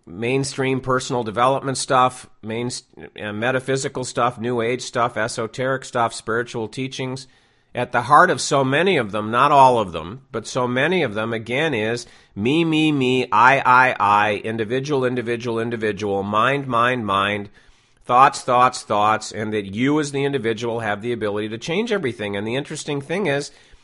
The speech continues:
I'm fifty-seven years old at the time of this recording. That kind of a message in one way, shape, or form has been screamed ever since I was a kid. So,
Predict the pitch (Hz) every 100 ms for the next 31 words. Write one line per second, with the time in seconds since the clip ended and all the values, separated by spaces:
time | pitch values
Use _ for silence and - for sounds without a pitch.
0 | _ _ _ _ - 131 175 - 156 -
1 | 143 135 143 139 135 127 135 147 156 127
2 | 107 98 123 123 113 117 - 107 139 151
3 | 151 139 135 _ _ _ _ _ _ -
4 | 101 123 170 175 156 151 135 139 151 160
5 | 123 117 113 131 147 135 135 127 123 113
6 | 139 156 135 101 117 113 - 135 156 160
7 | 120 90 117 135 135 123 - 117 123 123
8 | 117 170 190 90 - - 104 104